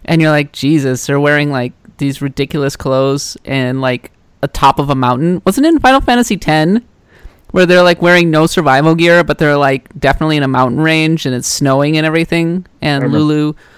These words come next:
Speaker 1: walks around in that beautiful dress of hers, like, seemingly completely unaffected. So Final Fantasy fifteen really kind of, I, I like that it adds that little bit of dose of realism.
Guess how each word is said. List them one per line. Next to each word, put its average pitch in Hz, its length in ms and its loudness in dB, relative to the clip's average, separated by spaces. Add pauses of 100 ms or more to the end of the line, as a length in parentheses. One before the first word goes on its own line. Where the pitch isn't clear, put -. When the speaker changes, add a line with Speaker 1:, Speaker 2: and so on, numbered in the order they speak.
(180)
Speaker 1:
walks 160 340 4
around 165 400 4
in 160 200 0
that 147 280 -2
beautiful 185 580 0
dress 165 380 -2
of 180 140 -6
hers, 185 580 0
like, 147 240 0
seemingly 170 500 0
completely 175 800 2
unaffected. 156 720 -2 (420)
So 143 380 -2
Final 151 260 -2
Fantasy 147 360 -2
fifteen 143 580 -4
really 139 460 -4
kind 139 240 -4
of, 135 200 -6 (800)
I, 381 220 -6
I 247 80 2
like 311 240 2
that 220 180 4
it 175 220 2 (180)
adds 165 340 0
that 147 200 0
little 143 220 -4
bit 139 160 -6
of 135 120 -8 (120)
dose 135 320 -2
of 123 320 -8
realism. 123 800 -8